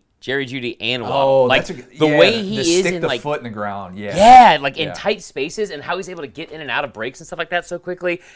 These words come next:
Speaker 1: and then also have this, the, the breakaway speed. It really is. It, there is. It, he's, he's very, very special, and I think now, especially with Waddle out, like, there, there are, there's no one else that can emulate, like, from that position what he does.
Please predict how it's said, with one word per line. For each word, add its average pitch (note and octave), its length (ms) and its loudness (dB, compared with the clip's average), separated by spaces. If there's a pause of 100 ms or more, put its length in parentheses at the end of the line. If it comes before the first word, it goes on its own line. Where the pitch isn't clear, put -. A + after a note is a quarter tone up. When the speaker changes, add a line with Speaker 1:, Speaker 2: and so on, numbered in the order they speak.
(120)
Speaker 1:
and A#2+ 80 -10
then C3+ 60 -2
also D3 200 -4
have D3 140 -10
this, A2+ 120 -18
the, A2+ 360 -10
the A2 120 -10
breakaway B2 360 -10
speed. C3 320 -10 (400)
It C#3+ 160 -4
really F3+ 300 -2
is. A#2 340 -4
It, B2+ 320 -18 (100)
there F3+ 240 -4
is. F3 320 -6 (800)
It, - 160 -20 (240)
he's, D#3 280 -10
he's D#3 360 -12
very, C#3+ 560 -6
very A#2+ 260 -6
special, A2+ 460 -6
and A2+ 100 0
I C#3+ 40 0
think D3+ 200 -6
now, B2 160 -2
especially B2 280 -8
with G2 100 -14
Waddle G#2+ 280 -4
out, - 360 -2
like, A2 160 -6
there, C#3 180 -4
there D3+ 240 -2
are, C#3+ 440 0 (600)
there's C#3 200 -6
no F3+ 160 0
one F#3 120 -2
else E3 220 -4
that C#3+ 100 -12
can C3+ 120 -16
emulate, B2+ 560 -10 (420)
like, G#2+ 160 -12
from A#2+ 160 -18
that A#2 120 -2
position A#2 460 -14
what G#2 180 -10
he A#2 140 -16
does. F#2+ 380 -10